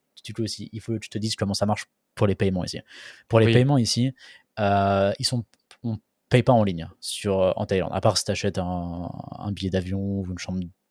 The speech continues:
Speaker 1: d'hô-, d'hô-, d'hôtel, tu vois, tu vas payer sur le site avec ta carte bancaire. Mais sinon, on paye beaucoup, soit par Q R code, donc on va scanner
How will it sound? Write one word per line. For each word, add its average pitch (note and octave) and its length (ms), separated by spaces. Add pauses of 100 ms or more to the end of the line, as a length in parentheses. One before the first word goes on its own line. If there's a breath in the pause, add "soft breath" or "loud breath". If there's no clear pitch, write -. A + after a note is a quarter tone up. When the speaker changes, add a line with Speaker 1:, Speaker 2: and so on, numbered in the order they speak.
Speaker 1:
d'hô-, - 80 (320)
d'hô-, G2+ 80 (420)
d'hôtel, G#2 360
tu - 100
vois, F#2+ 120
tu - 100
vas F#2 100
payer G2+ 160
sur G2 140
le F#2 80
site - 220
avec F#2 120
ta - 80
carte F2+ 140
bancaire. F#2+ 240 (480 loud breath)
Mais G2+ 80
sinon, B2 240
on B2 160
paye G#2+ 180
beaucoup, B2 560 (300 soft breath)
soit B2+ 360
par - 200
Q G#2+ 180
R G2 100
code, G#2+ 360
donc - 100
on G#2 60
va F#2+ 100
scanner A2+ 420